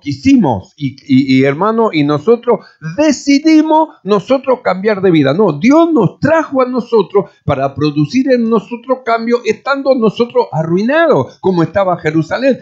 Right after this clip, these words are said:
Jerusalén había, había sido destruida, había sido arruinada. No quedaba nada, nece-, era necesario ponerle los cimientos, era necesario edificar los muros,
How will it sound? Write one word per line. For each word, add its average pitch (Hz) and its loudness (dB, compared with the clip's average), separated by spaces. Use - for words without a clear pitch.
Jerusalén 214 0
había, 190 0
había 220 -2
sido 220 -4
destruida, 233 2
había 214 -2
sido 233 -2
arruinada. 208 0
No 285 0
quedaba 247 0
nada, 240 2
nece-, 190 0
era 277 0
necesario 233 -2
ponerle 240 0
los 185 -4
cimientos, 214 0
era 269 2
necesario 233 -4
edificar 190 -4
los 180 2
muros, 202 0